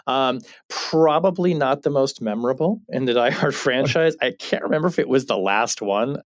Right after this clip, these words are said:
but to situate people, too, contextually, this is two thousand seven. You know, it's six years after nine eleven. And this is also a period in America where I think it's safe to say, and I remember as a journalist covering this,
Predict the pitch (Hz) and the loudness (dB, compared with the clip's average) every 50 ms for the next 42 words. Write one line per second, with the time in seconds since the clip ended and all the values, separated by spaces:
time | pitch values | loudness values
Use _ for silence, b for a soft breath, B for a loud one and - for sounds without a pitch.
0 | _ - 107 101 92 95 B B B B B _ - 139 131 - - 240 208 190 | _ -2 -2 -2 -2 -2 B B B B B _ -6 -4 -2 0 2 2 2 2
1 | - 170 151 131 123 - - - 123 113 113 113 107 95 - - 139 123 113 107 | 4 4 4 4 2 0 -2 -2 -2 -2 0 0 -2 -2 0 0 2 2 2 0
2 | - - 113 110 131 117 - - - - 117 107 107 101 98 98 98 B B B | -2 -4 -4 -2 -2 -2 -2 -4 -4 -2 0 0 2 2 0 -2 -4 B B B
3 | B B B B _ - 156 165 - 208 196 190 196 - - 196 185 170 - 170 | B B B B _ -2 0 2 2 2 2 2 2 0 0 0 2 2 2 2
4 | 156 156 151 139 139 135 123 110 - - - 151 131 120 95 113 104 98 95 92 | 2 2 2 2 0 -2 -2 -2 -2 0 2 2 2 2 2 0 0 0 0 -2
5 | 92 95 92 - _ _ _ _ _ _ _ 131 113 110 101 101 101 101 110 110 | -4 -6 -10 -12 _ _ _ _ _ _ _ -4 -2 0 0 0 0 0 -2 -2
6 | - - - 143 139 - - 143 135 123 120 131 117 113 - 127 117 110 110 104 | -4 -2 -2 -2 -2 0 0 0 2 2 2 2 0 0 -2 -4 -2 -2 -2 0
7 | 104 101 104 123 123 117 107 110 101 98 95 92 95 95 - 127 131 135 139 139 | 0 0 2 2 2 2 0 0 0 0 -2 -2 -4 -6 -4 -2 0 0 0 0
8 | 143 143 151 156 160 160 - 190 185 180 - - - 165 156 147 143 139 131 120 | 0 2 2 2 2 2 2 0 0 0 -2 -4 -2 0 2 4 4 4 4 2
9 | 117 117 113 113 113 113 113 113 113 - - 113 110 107 110 110 104 98 101 95 | 0 0 -2 0 0 0 0 0 -2 0 -2 -2 0 0 2 2 2 2 0 -2
10 | b b b b b b _ - 156 151 - 214 220 247 269 - - 180 170 160 | b b b b b b _ -4 -4 -2 0 0 0 0 0 -2 0 0 0 0
11 | 160 - 143 - - 139 127 123 120 120 123 123 120 120 117 113 - 117 107 107 | 0 -2 -4 -2 0 0 0 2 2 0 0 0 0 0 0 0 0 -2 -2 -4
12 | 98 95 - 180 180 165 147 131 123 - - 226 220 202 180 160 139 127 123 120 | -4 -4 -2 0 0 2 2 2 0 0 -2 -2 0 0 0 2 2 2 0 0
13 | - | -2